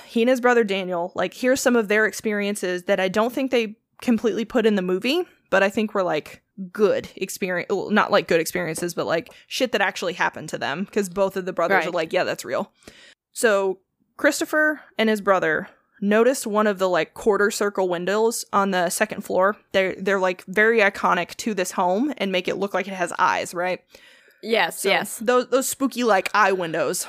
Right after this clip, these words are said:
Speaker 1: One of them kept opening, even after they would latch it multiple times. So there were, in fact, things that would, like, open and close, like, windows that would open in the house just by themselves. That did occur.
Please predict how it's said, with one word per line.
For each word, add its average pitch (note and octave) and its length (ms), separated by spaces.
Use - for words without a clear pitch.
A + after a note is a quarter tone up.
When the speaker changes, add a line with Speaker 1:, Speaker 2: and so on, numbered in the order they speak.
Speaker 1:
One A3 260
of C4+ 120
them C4+ 200
kept - 300
opening, A3+ 420
even C4 280
after B3 320
they A3 160
would F3+ 140
latch F#3 360
it A#3+ 180
multiple G3+ 520
times. - 500
So G#3 180
there F#3+ 100
were, C4 320
in F4 120
fact, D#4 440
things G#3 280
that G3 120
would, F#3 140
like, F3 340
open A3 300
and G#3 120
close, G3 440
like, F3+ 180
windows G3+ 360
that G3+ 100
would G3+ 100
open F3+ 540
in G3 140
the G3 60
house G3 420
just F#3+ 240
by F3+ 120
themselves. D#3 540
That F#3+ 240
did F#3+ 140
occur. - 320